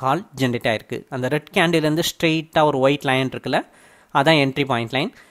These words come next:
கீழே ஃபர்ஸ்ட் டார்கெட், செகண்ட் டார்கெட் லைன் இருக்கு, மேலே ஸ்டாப் லாஸ் லைன் இருக்கு. ஃபர்ஸ்ட் டூ கேண்டில் ரெண்டு நிமிஷத்துல நமக்கு நூறு பாயிண்ட்டை பிரேக் அவுட் பண்ணியிருக்கு. அதே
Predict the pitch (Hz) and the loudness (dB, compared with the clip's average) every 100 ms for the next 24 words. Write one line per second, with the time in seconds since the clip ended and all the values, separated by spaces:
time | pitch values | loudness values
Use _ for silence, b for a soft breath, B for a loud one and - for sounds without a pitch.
0 | b b - 247 247 202 - 220 202 196 | b b -4 0 2 2 0 0 0 0
1 | - 170 165 165 156 147 151 156 151 - | -4 -4 -2 0 -2 -2 -4 -4 -6 -6
2 | 214 131 135 151 143 - 123 127 131 135 | -6 -4 -2 -2 -4 -4 -4 -2 -4 -4
3 | 117 107 110 - 202 - _ - 175 - | -8 -8 -8 -4 -4 -6 _ -4 -2 0
4 | 226 240 240 220 202 202 226 226 - 170 | 0 0 0 4 4 4 0 -6 -12 -8
5 | 147 147 175 175 180 208 165 165 185 180 | 0 4 4 4 2 0 0 2 2 2
6 | 139 - 127 120 139 185 190 185 175 175 | 0 0 0 2 6 6 8 4 4 4
7 | 156 131 139 151 - 127 120 - 147 254 | 2 2 2 0 0 -2 -2 -2 -2 -2
8 | _ b b - 139 196 | _ b b -2 4 6